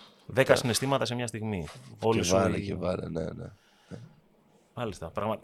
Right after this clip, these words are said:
Speaker 1: καταρχάς, μπράβο, το λέω σε πολύ ανθρώπινο επίπεδο, για τον τρόπο που διαχειρίζεσαι αυτή την επιτυχία και το πόσο, με, με τι συναισθαλμένο τρόπο τα λες, ταυτόχρονα και περήφανο όμως.
Speaker 2: Ναι,
Speaker 1: Αλλά
Speaker 2: εντάξει.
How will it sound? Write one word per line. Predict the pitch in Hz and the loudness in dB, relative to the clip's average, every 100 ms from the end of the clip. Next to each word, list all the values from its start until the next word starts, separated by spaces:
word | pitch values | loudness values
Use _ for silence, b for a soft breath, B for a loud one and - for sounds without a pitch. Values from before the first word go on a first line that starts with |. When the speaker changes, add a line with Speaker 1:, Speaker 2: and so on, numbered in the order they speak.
| - | -2
Speaker 1:
καταρχάς, | 113 107 135 123 | 0 2 0 0
μπράβο, | 123 127 127 - | 0 0 -2 -6
το | 113 | -4
λέω | 107 | -2
σε | 113 117 104 90 _ - | -2 -4 -4 -8 _ -8
πολύ | 95 98 | -4 -2
ανθρώπινο | 101 - 104 104 | -2 -4 -4 -2
επίπεδο, | 90 101 | -2 -2
για | 104 98 | -2 -2
τον | 95 | -4
τρόπο | 98 104 | -4 -4
που | 104 101 87 | -6 -6 -6
διαχειρίζεσαι | 87 - 90 98 87 85 | -6 -8 -8 -8 -8 -10
αυτή | 80 - 90 | -12 -10 -8
την | 95 | -6
επιτυχία | 90 - - 104 98 | -8 -10 -10 -4 -4
και | 95 | -6
το | 92 | -6
πόσο, | 110 104 110 98 92 85 82 - _ _ - - _ _ | -2 0 0 0 0 -4 -10 -18 _ _ -18 -18 _ _
με, | - - 92 92 | -20 -18 -20 -14
με | 104 101 | -8 -6
τι | 127 | -4
συναισθαλμένο | 151 139 107 104 131 127 | -4 0 0 0 -4 -4
τρόπο | 131 120 | -4 -2
τα | 107 | -2
λες, | 98 123 - - | -2 -4 -6 -4
ταυτόχρονα | 110 - 123 139 | -2 0 -2 -2
και | 139 | -4
περήφανο | 131 120 135 98 90 | 0 0 0 0 0
όμως. | 85 104 - b b b b - | -4 -6 -10 b b b b -2
Speaker 2:
Ναι, | 101 | 2
Speaker 1:
Αλλά | 110 110 110 110 110 | 4 4 4 4 4
Speaker 2:
εντάξει. | 110 113 | 2 -2